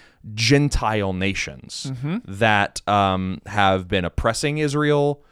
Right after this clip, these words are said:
Speaker 2: Mm-hmm.
Speaker 1: um, subjugating them, and ultimately, especially for those in exile reading this letter, uh, the, they are the ones who have come in, destroyed Israel,
Speaker 2: Mm-hmm.
Speaker 1: and taken them off into exile.
Speaker 2: Mm-hmm.
Speaker 1: And if you were a, a Jew reading this book, you know what it's like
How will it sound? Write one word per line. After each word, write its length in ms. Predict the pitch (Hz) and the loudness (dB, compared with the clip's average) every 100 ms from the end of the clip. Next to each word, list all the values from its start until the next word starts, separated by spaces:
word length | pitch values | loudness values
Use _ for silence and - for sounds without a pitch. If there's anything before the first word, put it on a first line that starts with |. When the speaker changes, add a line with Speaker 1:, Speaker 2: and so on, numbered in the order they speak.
| - | -20
Speaker 2:
Mm-hmm. 240 | 98 - | -20 -4
Speaker 1:
um, 440 | 95 95 90 90 90 | 0 0 0 -2 -4
subjugating 600 | - 143 135 147 143 139 | 0 0 2 0 0 0
them, 200 | 139 135 | 0 -2
and 100 | 104 | -2
ultimately, 680 | 147 160 127 113 104 104 104 - | 0 0 0 -2 0 0 -2 -6
especially 400 | - 143 131 123 | -2 0 0 -2
for 180 | 117 107 | 0 2
those 340 | 104 101 98 | 4 4 2
in 140 | 95 | 0
exile 480 | 92 120 110 98 92 | 0 0 2 2 4
reading 380 | 92 180 226 113 | 4 2 2 -2
this 180 | 92 - | -4 -6
letter, 400 | 85 82 82 87 - _ | -4 -4 -6 -8 -14 _
uh, 60 | 92 | -4
the, 200 | 95 - | -2 -2
they 400 | - 92 113 113 - | -6 -2 0 0 0
are 260 | - 107 104 | 2 4 4
the 280 | 92 101 101 | -2 -6 -4
ones 300 | 101 101 - | -2 -4 -4
who 80 | |
have 180 | 92 - | -6 -6
come 220 | - 131 | -2 0
in, 240 | 120 110 104 - - _ - | 2 0 -4 -10 -20 _ -8
destroyed 480 | 107 - 170 196 156 | -4 2 6 8 8
Israel, 440 | 123 113 104 98 | 4 2 2 0
Speaker 2:
Mm-hmm. 60 | 95 | -4
Speaker 1:
and 140 | 92 95 | -2 2
taken 280 | - 151 | 2 2
them 120 | 127 117 | -2 -2
off 160 | 107 | -4
into 140 | 95 90 | -4 -4
exile. 600 | 101 92 80 78 80 - - | -4 -4 -6 -4 -8 -10 -16
Speaker 2:
Mm-hmm. 200 | 117 131 107 | -16 -6 -2
Speaker 1:
And 360 | 104 95 95 87 | 0 0 -2 -4
if 180 | 104 107 | -8 -2
you 160 | 123 | 0
were 220 | 117 104 98 | 4 4 2
a, 40 | 90 - | -2 -4
a 40 | 107 | -2
Jew 320 | 98 101 123 | -2 2 2
reading 380 | 101 107 101 92 | 2 2 0 -2
this 140 | 87 | -4
book, 420 | - 113 110 - - _ _ - | -2 2 4 2 -8 _ _ -12
you 360 | 87 98 127 123 | -8 0 2 4
know 200 | 117 123 | 6 6
what 140 | 113 | 4
it's 160 | 101 110 | 0 -2
like 360 | 101 92 - | 0 -2 -6